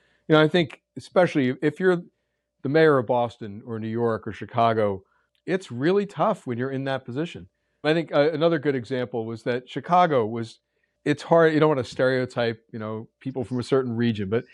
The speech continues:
you know, it was such a Midwestern approach that Chicago had. We're going through all these problems in New York. They clearly know they're the next one teed up. The mayors are having their own, you know, between Rahm Emanuel in Chicago, Michael Bloomberg in New York, and Tom Menino in Boston,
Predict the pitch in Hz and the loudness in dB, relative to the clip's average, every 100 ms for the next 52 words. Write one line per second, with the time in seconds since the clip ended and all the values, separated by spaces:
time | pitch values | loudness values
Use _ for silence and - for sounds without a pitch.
0 | _ _ - 131 127 - 151 165 156 220 | _ _ 2 4 4 2 0 2 2 0
1 | 220 220 151 170 156 147 151 135 123 123 | 0 -2 -2 0 0 0 -4 -8 -2 -2
2 | 107 - 117 104 - 113 117 123 123 110 | -2 -4 -12 -12 -12 0 2 4 2 0
3 | 107 151 175 156 139 127 165 185 - 156 | 0 2 2 2 -2 -2 -2 -4 -2 0
4 | 147 147 139 131 127 123 120 _ _ _ | 0 -2 -10 -8 -4 -2 -4 _ _ _
5 | 135 139 - 156 170 160 139 135 127 113 | 0 0 -2 0 0 0 2 2 2 0
6 | 180 147 120 147 - _ - 131 123 - | -2 -2 -6 -8 -10 _ -12 -8 -8 -6
7 | 123 110 113 - _ _ _ - 139 175 | -4 -2 -2 -4 _ _ _ -2 2 4
8 | 196 175 156 156 156 143 131 131 147 160 | 4 2 2 0 0 -4 -10 -8 -8 -6
9 | 160 156 - _ _ _ 147 123 120 131 | -8 -12 -18 _ _ _ -10 -10 -10 -12
10 | - 170 180 170 156 - 139 131 143 139 | -10 -4 -2 -2 -6 -12 -2 2 2 4
11 | 143 143 139 127 127 135 135 135 135 131 | 2 2 -2 -2 -2 2 4 4 0 -2
12 | 131 127 131 131 127 127 127 123 127 127 | -6 -6 -6 -4 -4 -4 -4 0 2 0
13 | 123 120 120 120 123 123 117 123 127 123 | -2 -12 -12 -12 -16 -12 -4 -2 -2 -4